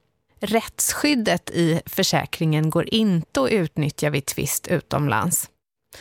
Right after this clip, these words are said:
Om man däremot köper en häst som finns och ägs utomlands men som förmedlas av en svensk förmedlare så kan det bli svensk lag som gäller,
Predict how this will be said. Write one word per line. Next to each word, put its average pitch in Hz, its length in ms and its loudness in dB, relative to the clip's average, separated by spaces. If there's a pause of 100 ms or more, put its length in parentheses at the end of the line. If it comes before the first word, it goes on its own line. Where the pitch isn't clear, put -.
Om - 240 0
man 254 200 4
däremot 277 520 2
köper 151 440 0
en 165 200 0
häst - 340 -2
som 170 240 0
finns 302 560 0
och - 140 -2
ägs 214 500 0
utomlands 190 680 0
men 202 140 2
som 202 180 0
förmedlas 226 760 0
av 170 100 0
en 185 80 2
svensk 302 460 0
förmedlare 151 640 0 (240)
så - 160 -4
kan 320 280 0
det 269 60 2
bli 156 220 0
svensk 226 580 0
lag 147 280 0
som 151 160 2
gäller, 143 440 0